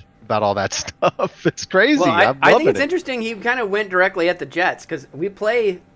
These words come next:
Speaker 2: uh, the Jets on October eighth. So we're gonna, we're gonna be hosting them in Denver. Um, Nathaniel Hackett gonna be on the opposing, uh, sideline. I, y-, y-, you gotta bet that, uh, he's got that circled as a,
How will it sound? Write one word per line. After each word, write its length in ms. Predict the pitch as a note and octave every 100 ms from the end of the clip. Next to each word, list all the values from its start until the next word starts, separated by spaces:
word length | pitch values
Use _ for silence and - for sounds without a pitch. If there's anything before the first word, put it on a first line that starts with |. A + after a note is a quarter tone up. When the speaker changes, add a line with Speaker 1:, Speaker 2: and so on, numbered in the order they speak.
| _
Speaker 2:
uh, 180 | D3 C3+
the 120 | D3
Jets 340 | C#3 D3 C#3+ -
on 160 | C#3+
October 460 | C3+ - G#3 F3+ -
eighth. 380 | G3 - - _ _
So 400 | - E3 D3+ C#3
we're 180 | D3 F#3+
gonna, 320 | A#3+ F3+ C#3+ D#3+
we're 140 | F3
gonna 140 | G#3+ E3+
be 120 | D3
hosting 460 | - G#3+ - C#3+
them 280 | A#2 G#2+ A2+
in 240 | B2 D#3+ D#3+
Denver. 540 | D#3+ E3 C3+ G2 A2 _ _
Um, 440 | - B2 A#2+ A#2+ A#2+
Nathaniel 360 | - F3 F#3
Hackett 500 | C#3+ E3 G3 C3 -
gonna 140 | C#3 C#3
be 120 | C#3+
on 120 | C#3
the 60 | C3+
opposing, 640 | C3 D3 D3 C#3 B2+ C3 _ _
uh, 280 | B2+ A#2+ A2+
sideline. 640 | D3 E3 D#3+ F#2 E2+ G2 A2
I, 60 | B2+
y-, 60 | C3+
y-, 440 | C#3+ D3+ D3 C#3+
you 100 | D#3
gotta 200 | E3 D#3
bet 300 | C3+ F#3 -
that, 240 | C3+ G2+ G#2+
uh, 140 | A#2
he's 260 | G2+ D3 B2+
got 240 | B2 A#2+
that 180 | A#2+ A2
circled 400 | C3 C#3 C3+ G2+
as 300 | G2 G2+ -
a, 400 | A2 G#2 G2